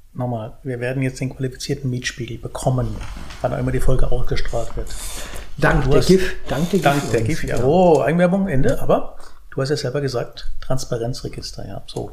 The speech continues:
Speaker 1: wir denken immer, wem gehört das Ding? Aber wer bezahlt da drin was? Und in dem Moment wird ja was Interessantes passieren. Vor dem Hintergrund habe ich eine höhere Transparenz als vorher.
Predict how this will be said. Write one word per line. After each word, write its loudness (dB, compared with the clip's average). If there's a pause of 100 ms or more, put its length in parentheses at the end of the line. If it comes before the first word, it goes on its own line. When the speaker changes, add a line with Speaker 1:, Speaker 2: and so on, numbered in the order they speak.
Speaker 1:
wir -8
denken -6
immer, -4
wem -4
gehört -2
das -8
Ding? -8
Aber -4 (800)
wer 0
bezahlt -6
da -8
drin -6 (140)
was? -6 (800)
Und -4
in -4
dem 0
Moment 6
wird 4
ja 2
was -2
Interessantes -4
passieren. -4
Vor -2
dem -4
Hintergrund -4
habe -6
ich -8
eine -4
höhere -2
Transparenz -6
als -6
vorher. -8